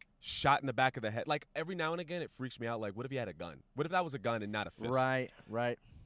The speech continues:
Speaker 1: Black immediately. It's weird. Um, but, but he, we're fi-, me and him are fine. Um, like, later on, he was like, "Hey,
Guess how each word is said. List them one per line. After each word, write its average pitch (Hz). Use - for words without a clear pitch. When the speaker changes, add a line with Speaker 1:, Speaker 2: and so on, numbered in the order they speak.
Speaker 1:
Black 92
immediately. 95
It's -
weird. 90
Um, 117
but, 117
but 113
he, 185
we're 165
fi-, -
me 143
and 123
him 98
are 82
fine. -
Um, 107
like, 123
later 151
on, 147
he 135
was 135
like, 127
"Hey, 123